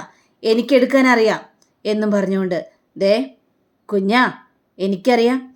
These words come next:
നീ ഓരോരോ കാര്യങ്ങളും, ആ, മനസ്സിൽ വെച്ചുകൊണ്ടാണ് ഇങ്ങനെയെല്ലാം പെരുമാറുന്നതെന്ന്. നിന്റെ മനസ്സിൽ എന്തെങ്കിലും ഉണ്ടെങ്കിൽ അത് തുറന്നു പറയണം കുഞ്ഞാ. ദേ, പെട്ടെന്നൊരിഷ്ടം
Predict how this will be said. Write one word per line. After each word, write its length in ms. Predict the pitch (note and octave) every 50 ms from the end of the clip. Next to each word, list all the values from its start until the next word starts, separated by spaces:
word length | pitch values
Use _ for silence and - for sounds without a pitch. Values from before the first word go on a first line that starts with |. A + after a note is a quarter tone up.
| _ _ _ _ _ -
നീ 140 | G3+ G#3 A3 A3+ A#3+ B3
ഓരോരോ 580 | G#3 A#3 A3 A3 A3+ A#3 B3 B3 B3+ B3 C4 C4
കാര്യങ്ങളും, 640 | C4 C4+ B3+ B3 A#3 A#3 B3+ B3+ A#3+ A3+ A#3 B3+ D#4 E4+ - _ _ _ _ -
ആ, 60 | - A#3+
മനസ്സിൽ 440 | A#3 A#3 A#3 A#3 B3 A#3+ - D4+ D4
വെച്ചുകൊണ്ടാണ് 640 | C4 C4+ C4 C4 - C#4+ C#4 C#4 C#4 C#4 D4 C#4+ C#4
ഇങ്ങനെയെല്ലാം 360 | C4+ C4+ C4+ C4 C4 C4+ C4+
പെരുമാറുന്നതെന്ന്. 640 | C4+ C4 B3 A#3+ B3+ B3 B3 B3 B3 B3 A#3+ A#3+ A#3+ A#3+ - _ _ _ _ D4+
നിന്റെ 240 | E4+ F4 E4+ F4
മനസ്സിൽ 440 | C#4 B3 A3+ A3+ A3+ A#3 A#3 C#4 B3+ A#3+
എന്തെങ്കിലും 540 | A3 G#3 G#3 G#3 G3 A#3 A#3 A#3+ A3+ G#3+ G3+
ഉണ്ടെങ്കിൽ 340 | F#3+ F3+ G3 F#3+ F#3+ G3+ G3+ F3 - - - _ _ -
അത് 180 | D4+ E4+ F#4 F4+ F4+
തുറന്നു 300 | C#4+ B3+ B3 A#3+ B3+ C4+ A3 B3
പറയണം 340 | A#3 G#3+ G#3+ G#3+ G#3+ A3+ A3 G3+
കുഞ്ഞാ. 260 | G3+ F#3 F#3+ F3+ D#3 E3 - _ _ _ _ _ -
ദേ, 180 | D#3+ F#3+ G3 A3 B3 B3 - - _ _ _ _ _ -
പെട്ടെന്നൊരിഷ്ടം 880 | G#3 G3 F#3+ - - A#3+ A#3 A#3+ B3 A#3+ A#3+ A#3 - - - A#3+ G#3+